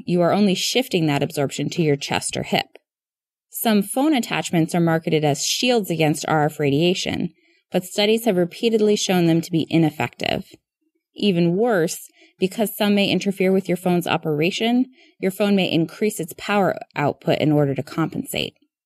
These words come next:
Of course, the best way to limit exposure to the E M F from cell phones and other Wi-Fi enabled devices is to limit our use of those devices. Even if future research proves E M F to be harmless, you will still have the benefit of better sleep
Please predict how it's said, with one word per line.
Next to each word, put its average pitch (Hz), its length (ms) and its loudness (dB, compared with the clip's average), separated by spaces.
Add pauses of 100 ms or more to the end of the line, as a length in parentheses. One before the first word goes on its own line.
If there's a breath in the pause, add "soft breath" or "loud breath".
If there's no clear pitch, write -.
(500)
Of 185 140 -2
course, 233 520 0
the 196 140 -2
best 226 300 0
way 285 100 0
to 262 80 0
limit 220 240 2
exposure 180 520 0
to - 140 -4
the 170 200 0
E 170 80 4
M 170 160 2
F 156 180 0
from 156 180 -2
cell 233 280 -2
phones 143 520 -2
and 165 220 -2
other 233 200 0
Wi-Fi 156 440 0
enabled 143 400 0
devices 139 680 -4
is 170 180 -2
to 208 120 -2
limit 208 340 2
our 185 120 2
use 165 280 -2
of 147 120 -4
those 139 240 2
devices. - 640 -4 (680)
Even 240 300 2
if 226 120 -2
future 208 340 0
research 180 420 0
proves 175 380 -2
E 180 100 2
M 175 80 2
F 165 200 0
to - 80 -10
be 156 100 -2
harmless, 170 720 -2 (320)
you 185 160 2
will 180 80 2
still 208 320 0
have 226 160 0
the 226 100 2
benefit 165 460 0
of 160 180 -2
better 139 220 0
sleep 202 400 0